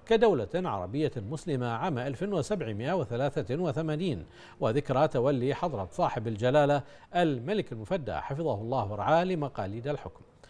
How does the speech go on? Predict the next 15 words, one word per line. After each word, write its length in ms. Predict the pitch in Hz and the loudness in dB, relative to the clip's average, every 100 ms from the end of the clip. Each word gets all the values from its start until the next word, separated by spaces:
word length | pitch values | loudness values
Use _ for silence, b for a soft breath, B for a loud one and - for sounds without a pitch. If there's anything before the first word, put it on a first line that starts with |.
| B B - | B B -2
سائلين 480 | - 214 240 269 214 | 6 6 4 0 2
المولى 460 | 180 165 196 185 | 0 2 2 2
عز 340 | 139 139 165 139 | 2 0 0 2
وجل 480 | 117 117 214 226 | 2 2 2 0
أن 180 | 226 208 | 0 0
يعيد 340 | 180 175 208 123 | 0 0 0 0
هذه 360 | 104 175 156 | 0 0 0
المناسبة 580 | 151 131 117 107 170 160 156 | -2 -4 -6 -2 0 0 0
الوطنية 520 | 127 117 - 139 151 | -2 -2 -4 -2 -2
الغالية 500 | 156 139 208 127 110 | -2 0 0 0 -2
على 300 | 175 147 107 | 0 0 -2
جلالته 680 | 104 113 101 104 127 143 131 | -2 -2 -2 -4 -4 -4 -2
بموفور 480 | 208 175 107 160 143 | -2 -2 -2 -2 -4
الصحة 340 | - 147 - 120 | -4 -6 -4 0
والسعادة، 580 | 139 - 202 147 - | 0 0 2 2 0